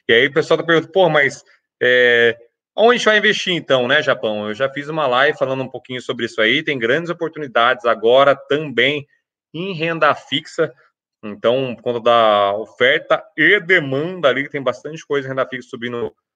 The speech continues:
bastante forte, então tem Crise Cras, cento e trinta por cento C D I, cento e vinte por cento C D I, tem alguns pré-fixados também subindo, muito, muito, muito top,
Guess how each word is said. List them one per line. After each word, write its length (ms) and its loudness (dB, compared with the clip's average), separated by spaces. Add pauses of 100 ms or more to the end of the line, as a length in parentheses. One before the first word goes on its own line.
(260)
bastante 460 -2
forte, 440 6
então 140 -4
tem 160 -4
Crise 320 -8
Cras, 460 2
cento 140 -10
e 40 -10
trinta 320 -10
por 160 -12
cento 220 -12
C 80 -12
D 100 -4
I, 220 -4
cento 240 -12
e 80 -12
vinte 280 -10
por 140 -12
cento 240 -8
C 100 -8
D 260 -4
I, 80 -12 (300)
tem 100 2
alguns 280 0
pré-fixados 920 0
também 260 0
subindo, 720 -4 (380)
muito, 600 -4
muito, 520 -6
muito 640 -8 (160)
top, 480 2